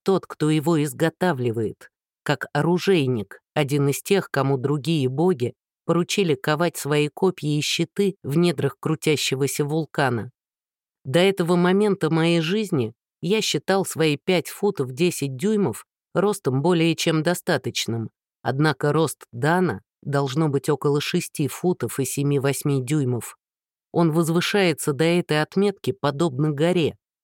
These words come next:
Никогда не умел определять чей-либо вес, поэтому, наверное, полезнее будет написать, что этот человек кажется столь же толстым, сколь и высоким. Каждый предмет его одежды —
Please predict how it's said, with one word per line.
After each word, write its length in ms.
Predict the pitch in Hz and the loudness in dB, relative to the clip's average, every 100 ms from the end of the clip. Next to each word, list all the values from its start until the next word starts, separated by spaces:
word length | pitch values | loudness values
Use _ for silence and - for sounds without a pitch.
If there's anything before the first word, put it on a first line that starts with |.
| _ | _
Никогда 500 | 143 147 165 156 156 | -2 0 0 0 2
не 140 | 139 131 | 2 2
умел 300 | 139 143 135 | 2 2 2
определять 600 | 131 143 147 156 156 127 | 0 -4 -2 2 2 0
чей-либо 500 | - 147 147 139 151 | 0 0 0 0 0
вес, 360 | 160 214 - - _ _ | 2 0 -2 -12 _ _
поэтому, 400 | 147 147 139 135 | 0 0 2 0
наверное, 540 | 143 147 156 139 143 139 | 2 2 2 2 0 0
полезнее 580 | 151 151 156 135 147 | 0 0 0 0 0
будет 360 | 143 151 135 - | 0 -2 -2 -2
написать, 580 | 147 - 160 - 202 185 | -2 -2 -4 -2 -2 -2
что 240 | - 139 | -2 0
этот 320 | 151 - - | 0 -2 -8
человек 680 | - 147 139 147 160 196 - _ | -6 -2 0 0 0 -2 -6 _
кажется 520 | - 185 147 131 - | -2 0 0 -4 -4
столь 360 | 139 - 165 156 | -6 -2 0 0
же 180 | 131 139 - | 0 -4 -2
толстым, 580 | 190 208 190 - 104 104 _ | 0 0 -2 -6 -6 -8 _
сколь 360 | - - 156 139 | -10 -2 0 0
и 20 | |
высоким. 680 | 147 - 170 131 113 101 - _ _ _ _ | -2 -2 -2 -2 -4 -10 -12 _ _ _ _
Каждый 380 | - 165 127 127 | -2 0 0 -2
предмет 500 | 127 147 135 156 131 | 0 0 2 0 0
его 260 | 139 135 143 | -2 0 2
одежды — 600 | 139 135 185 156 131 | 2 2 0 0 -2